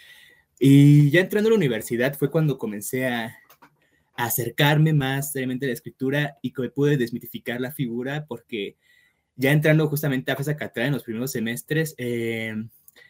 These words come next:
comencé a conocer a varios colegas y varias colegas que, que se dedicaban seriamente a la escritura, que habían publicado en revistas digitales, eh, estuve en presentaciones de varios libros, entre ellos el tuyo,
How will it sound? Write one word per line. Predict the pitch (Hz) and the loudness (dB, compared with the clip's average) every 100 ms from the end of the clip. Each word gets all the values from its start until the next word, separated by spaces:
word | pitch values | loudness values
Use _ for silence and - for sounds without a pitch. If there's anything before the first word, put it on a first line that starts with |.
| _ | _
comencé | 131 123 120 | -2 0 0
a | 135 | -2
conocer | 151 143 - 127 | 0 0 -2 -4
a | 131 | -4
varios | 131 131 127 | -2 -4 -6
colegas | - 113 117 123 143 151 | -8 -2 0 0 -2 -4
y | 113 110 | -8 -8
varias | 117 135 | -10 -10
colegas | 123 117 123 147 | -8 -4 -4 -6
que, | - 113 107 104 _ _ _ _ _ | -6 -6 -6 -8 _ _ _ _ _
que | - | -2
se | 127 | 0
dedicaban | 117 113 135 135 139 139 | 0 0 0 2 2 0
seriamente | 131 131 127 127 | 0 0 -2 -2
a | 135 | -6
la | |
escritura, | 107 - - 143 151 143 143 | -6 -12 -2 2 4 2 0
que | - 110 101 101 - _ - | -2 -4 -2 -4 -6 _ -8
habían | 117 110 | -6 -4
publicado | 113 107 120 | -4 -4 -6
en | |
revistas | 110 - 107 | -6 -8 -10
digitales, | - - 131 131 131 131 143 - - - | -12 -4 0 0 0 -2 -4 -14 -20 -6
eh, | 127 117 117 110 107 107 | -2 0 -2 -4 -6 -8
estuve | - 123 | -2 0
en | 117 | 0
presentaciones | - 123 117 117 117 104 | -4 -10 -10 -6 -4 -4
de | 101 | -4
varios | 104 101 | -4 -2
libros, | 139 135 131 127 127 | 0 0 0 -4 -6
entre | 104 117 | -4 -2
ellos | 123 - | -2 -4
el | 120 113 | -6 -4
tuyo, | 131 131 151 | -2 -2 -4